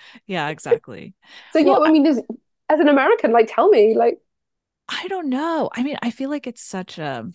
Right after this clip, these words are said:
Speaker 1: it's hard because the people that I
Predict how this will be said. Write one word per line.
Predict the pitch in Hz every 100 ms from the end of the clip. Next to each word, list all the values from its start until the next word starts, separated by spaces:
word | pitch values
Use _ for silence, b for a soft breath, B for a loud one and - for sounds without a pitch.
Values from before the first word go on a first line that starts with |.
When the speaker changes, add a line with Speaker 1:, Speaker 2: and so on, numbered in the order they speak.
| _ _ _ _ _ _ _ _ _ _ _ -
Speaker 1:
it's | 226 -
hard | 269 247
because | 226 208 190
the | 185
people | 208 208
that | 170 127
I | 123